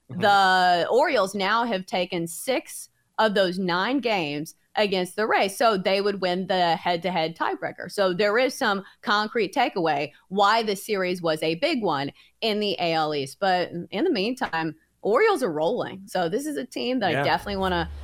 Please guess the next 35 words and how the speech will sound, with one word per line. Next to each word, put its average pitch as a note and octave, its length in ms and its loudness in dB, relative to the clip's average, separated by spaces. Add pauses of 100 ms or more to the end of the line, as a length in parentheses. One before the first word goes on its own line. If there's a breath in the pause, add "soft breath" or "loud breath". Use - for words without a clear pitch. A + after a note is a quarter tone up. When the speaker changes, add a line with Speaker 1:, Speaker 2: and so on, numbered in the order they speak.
(140)
Speaker 2:
uh, G3 260 4
back, F3+ 340 0
especially G3 460 -2
when G3 140 -2
you E3+ 60 -2
see F3+ 200 -2
'em F3 80 -2
at C3 140 -4
plus F3+ 240 0
money. F#3+ 260 0
And A3 220 0
guess G#3+ 320 2
what? F4 440 2 (260 soft breath)
We E3 160 -4
have E3 260 0
that F#3 200 4
opportunity A#3 1040 2 (160)
today A3+ 680 4 (180)
in B3+ 200 2
Major A3 480 0
League E3+ 420 -2
Baseball. E3 460 -2
So C4+ 200 2
let's B3+ 260 2
start C#4+ 240 0
out F3 340 0
in F#3+ 160 -4
Philadelphia, F#3 640 0
where D#3 140 -2
the D#3 40 -4
Phillies F#3 560 -2 (220 soft breath)
are D#4 140 0
hosting F#4 440 0
the A3 180 0
O's. D3+ 320 -2